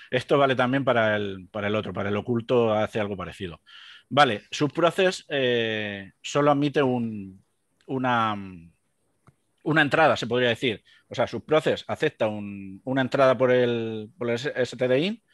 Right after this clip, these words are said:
y cierra ese, ese pipe. Entonces yo cojo, le meto el nombre, como hay un cero A, va a cogerlo el F-, el primer F get y seguido le meto el, el serial.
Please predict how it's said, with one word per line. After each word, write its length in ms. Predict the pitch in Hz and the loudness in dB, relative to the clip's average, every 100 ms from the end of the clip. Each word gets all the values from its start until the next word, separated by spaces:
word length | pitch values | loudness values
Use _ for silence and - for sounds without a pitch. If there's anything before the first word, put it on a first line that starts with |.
| _ _ - | _ _ -14
y 140 | - 131 | -6 -4
cierra 460 | 160 170 120 110 | 2 2 4 0
ese, 380 | 107 113 107 110 | 0 -4 -8 -8
ese 160 | 123 123 | -8 -6
pipe. 320 | 92 85 - _ _ - - | -6 -10 -12 _ _ -20 -12
Entonces 500 | 120 113 143 170 160 - | -8 0 2 2 0 -2
yo 180 | 131 127 | -4 2
cojo, 320 | 160 - 95 | 0 0 -8
le 160 | 107 | -6
meto 200 | 123 139 | -4 -4
el 140 | 98 110 | -6 -2
nombre, 380 | 147 160 196 285 _ _ _ _ _ _ _ _ _ _ _ _ _ _ _ _ - | -2 0 -4 -6 _ _ _ _ _ _ _ _ _ _ _ _ _ _ _ _ -2
como 240 | 143 131 | 0 2
hay 100 | 139 | 2
un 120 | 139 | 0
cero 320 | - 135 135 | -2 2 4
A, 180 | 165 - | 4 2
va 180 | - 113 | -6 -8
a 40 | 107 | -6
cogerlo 400 | 113 147 139 101 | -4 -4 -2 -4
el 140 | 101 | -6
F-, 200 | 110 - | -8 -6
el 120 | 110 | -6
primer 260 | 101 107 110 | -6 -2 -2
F 180 | - 131 | 0 0
get 200 | 190 - _ _ _ _ _ _ - | 0 -2 _ _ _ _ _ _ -2
y 340 | 139 131 - _ | 0 0 -4 _
seguido 680 | - - 120 139 151 180 - | -12 -4 -2 0 0 0 0
le 160 | 113 110 | -6 -6
meto 320 | 110 - 95 | -6 -6 -8
el, 380 | 87 82 78 76 | -8 -10 -14 -16
el 140 | - 98 | -12 -10
serial. 400 | 92 87 95 | -8 -8 -8